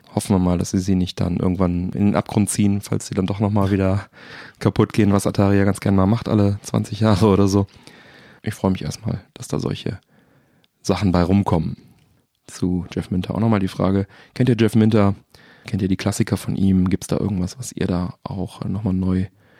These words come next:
äh, spielen wollt heutzutage? Und ja, teilt's gerne auch im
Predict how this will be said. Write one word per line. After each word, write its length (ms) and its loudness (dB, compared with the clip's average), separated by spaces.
äh, 60 -4
spielen 460 2
wollt 180 2
heutzutage? 720 -2
Und 480 -6
ja, 220 -10
teilt's 240 -8
gerne 300 -4
auch 320 -12
im 240 0